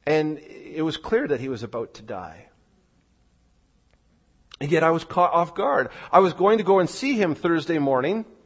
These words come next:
and I didn't. I, I thought, "Well, Marjorie will be there later in the day, so I'll just go later in the day." I got used to the condition that he was in,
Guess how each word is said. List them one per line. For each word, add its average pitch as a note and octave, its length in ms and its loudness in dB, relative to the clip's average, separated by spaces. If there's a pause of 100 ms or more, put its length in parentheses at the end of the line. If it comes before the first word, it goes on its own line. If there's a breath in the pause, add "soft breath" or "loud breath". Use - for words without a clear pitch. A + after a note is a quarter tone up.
(760 soft breath)
and F3+ 380 4
I D#3+ 160 2
didn't. D#3+ 520 -2
I, D#3+ 280 4
I D3+ 100 0
thought, F#3 220 0
"Well, A3 180 4
Marjorie G3+ 420 2
will F3+ 80 2
be E3 180 -4
there E3 200 2
later D#3+ 300 2
in D#3+ 100 0
the D#3 80 -4
day, C3 300 -2
so D#3 120 -4
I'll C#3+ 100 2
just C#3+ 180 -10
go D3+ 80 0
later C3+ 220 0
in D3 60 -2
the D#3+ 60 -4
day." G3+ 140 0
I F#3 100 0
got C#3+ 380 -2
used A3+ 480 -10
to A#2+ 260 -4
the B2+ 100 -10
condition C#3+ 520 -8
that C3 160 -6
he C3+ 120 -10
was A#2+ 220 -8
in, D#3+ 400 -4